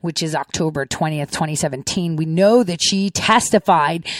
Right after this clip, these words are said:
behind closed doors prior to that, and we still don't have those transcripts, right? It was in the spring. So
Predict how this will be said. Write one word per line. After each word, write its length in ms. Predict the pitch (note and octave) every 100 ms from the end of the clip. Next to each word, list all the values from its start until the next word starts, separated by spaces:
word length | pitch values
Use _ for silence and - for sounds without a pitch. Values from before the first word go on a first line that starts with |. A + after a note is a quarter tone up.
| - -
behind 420 | E3+ G#3+ G#3 F#3+
closed 440 | - A3+ G3+ D#3+
doors 520 | C4 C#4 G3+ E3 E3 - - - -
prior 380 | C#4+ D#4 C4+
to 40 | G3
that, 220 | F#3+ F#3
and 80 | G3
we 80 | F3+
still 400 | - - F#4 G4
don't 200 | B3 F3
have 220 | E3 D3
those 200 | C#3+ C#3
transcripts, 640 | - D3+ B2+ - - -
right? 160 | E3 D3+
It 140 | D#3+
was 120 | E3+ G3
in 100 | B3+
the 60 |
spring. 460 | - D#4+ A#3 - - D#3
So 380 | - C#3+ - -